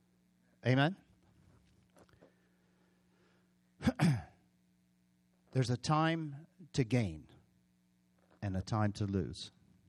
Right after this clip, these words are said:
Now, that's not usually in our promise box, and we don't usually confess that. But all the scripture is saying is Solomon's talking about, now Solomon, the wealthiest man that ever walked on the planet and lived here,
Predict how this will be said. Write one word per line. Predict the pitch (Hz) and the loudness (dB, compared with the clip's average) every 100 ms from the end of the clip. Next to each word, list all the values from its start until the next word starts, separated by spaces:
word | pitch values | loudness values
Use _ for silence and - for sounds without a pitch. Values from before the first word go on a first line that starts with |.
| _ _ _ _ _ _ _ _ _ _ _ _ - | _ _ _ _ _ _ _ _ _ _ _ _ 0
Now, | 120 | 2
that's | 147 165 | 2 2
not | 156 151 | 2 2
usually | 123 131 120 | 2 2 2
in | 120 | 4
our | 110 110 - 107 - | 4 2 -2 -6 0
promise | 127 113 104 | 2 2 0
box, | - 101 101 - | 2 0 0 -4
and | |
we | 107 | -2
don't | 113 127 | 0 2
usually | 117 104 110 | 0 0 -2
confess | 101 101 110 95 - | -2 -4 -2 -4 -4
that. | 80 - _ _ _ _ _ _ _ _ _ _ _ _ _ - | -12 -12 _ _ _ _ _ _ _ _ _ _ _ _ _ 2
But | 123 | 6
all | 143 147 | 8 8
the | 123 117 | 6 4
scripture | - - 139 120 | 0 -2 0 2
is | 104 - | 0 0
saying | 123 117 98 | 0 0 0
is | 92 - | -2 0
Solomon's | 127 139 113 104 | 2 2 2 2
talking | 123 110 104 | 0 0 -2
about, | 98 104 - - | -4 -6 -6 0
now | 104 | 2
Solomon, | - 143 123 101 | 2 2 2 0
the | 101 | 0
wealthiest | 98 120 120 107 - | 2 0 0 -2 -2
man | 113 110 | -2 0
that | 101 | 2
ever | 107 92 | 0 0
walked | 90 120 113 | 0 0 0
on | 107 87 | -2 -4
the | |
planet | - 110 113 110 | -4 -4 -2 -4
and | 92 | -4
lived | 123 135 | -6 -4
here, | 87 | -6